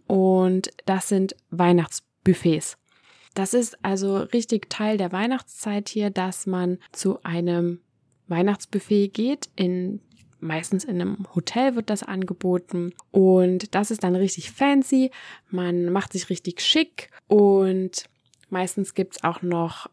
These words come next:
einen musikalischen Act, der irgendwie das Ganze untermauert. Und auf diesen Christmas-Buffets gibt's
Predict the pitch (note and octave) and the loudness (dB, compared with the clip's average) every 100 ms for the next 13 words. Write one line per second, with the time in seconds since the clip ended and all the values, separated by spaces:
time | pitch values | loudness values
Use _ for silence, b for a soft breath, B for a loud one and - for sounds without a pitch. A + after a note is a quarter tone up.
0 | _ E3+ E3 E3 D#3+ D#3+ D#3 D3+ - - | _ -10 -8 -4 -4 -4 -6 -8 -8 -10
1 | - - - _ E3 E3+ F3+ E3 F3 F3 | -12 -14 -18 _ -4 -2 -2 -4 -2 -2
2 | E3+ E3+ E3 E3 - - B3+ - - - | -2 -2 -4 -6 -4 0 0 -2 -12 -14
3 | _ - G3+ - F#3+ F#3+ - F#3 F#3 F3+ | _ -4 0 0 0 -2 -2 0 0 0
4 | - G3+ G3 F3+ E3+ F3 E3+ E3+ E3+ G3+ | -4 -6 -8 -4 -4 -2 -4 -4 -2 0
5 | A#3 A3+ - - G3 F#3+ F#3 F3+ F3+ - | 2 0 -4 2 6 6 4 2 -4 -8
6 | _ _ _ _ G3 - G3+ F#3 G3+ A#3 | _ _ _ _ -2 4 4 4 2 2
7 | A#3 A3 G#3 - G3+ G3 - G3 - - | 2 0 -2 2 2 2 0 -2 -2 -10
8 | - | -12